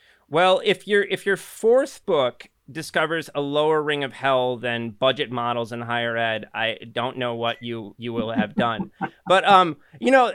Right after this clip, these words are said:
Speaker 1: another part of, uh, your career that I want, uh, people to have a, a,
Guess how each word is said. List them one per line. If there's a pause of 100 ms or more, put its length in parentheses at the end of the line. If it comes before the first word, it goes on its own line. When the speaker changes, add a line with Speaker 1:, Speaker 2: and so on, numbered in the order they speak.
(120)
Speaker 1:
another
part
of,
uh, (100)
your
career
that
I
want, (100)
uh,
people
to
have
a,
a,